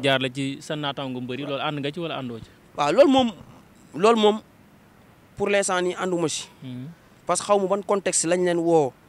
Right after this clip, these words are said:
Speaker 2: dañu am combat gaa waxtaan na peut-être briefing nañ na ñoom si nu ñu leen jàpp si combat yi mais ñi amul combat nag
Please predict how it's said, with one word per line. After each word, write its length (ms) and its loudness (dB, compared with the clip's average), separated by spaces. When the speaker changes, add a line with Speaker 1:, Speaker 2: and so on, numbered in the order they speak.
Speaker 2:
dañu 200 0
am 100 0
combat 380 4
gaa 220 2
waxtaan 340 0
na 80 2
peut-être 360 -4
briefing 400 -2
nañ 160 2
na 80 2
ñoom 480 0
si 120 -8
nu 80 -2
ñu 120 -2
leen 80 -8
jàpp 200 -6
si 100 -14
combat 280 -4
yi 40 -10
mais 160 -2
ñi 80 -2
amul 180 0
combat 340 0
nag 120 -12